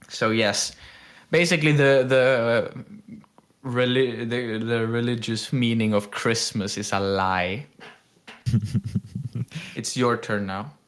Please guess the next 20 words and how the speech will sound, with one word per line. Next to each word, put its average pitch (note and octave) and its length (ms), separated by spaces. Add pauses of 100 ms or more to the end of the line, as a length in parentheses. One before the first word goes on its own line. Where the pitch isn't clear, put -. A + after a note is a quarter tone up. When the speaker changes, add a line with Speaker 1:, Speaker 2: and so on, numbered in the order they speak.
(520)
Speaker 2:
Okay. E2 320 (560)
So - 120
you C#3+ 60
know D#3+ 160
Santa's C3+ 520
bag, G2+ 540 (140)
yeah? A#2 220 (1080)
He's A#2+ 100
Speaker 1:
I C3+ 40
Speaker 2:
got C#3+ 140
a - 20
Speaker 1:
already C3 540
don't A2 240
like G#2+ 240
where A2+ 100
this D3+ 260
is C#3 100
going. B2 420 (540)
Speaker 2:
<laughs> F#3+ 540
San-, F#3+ 340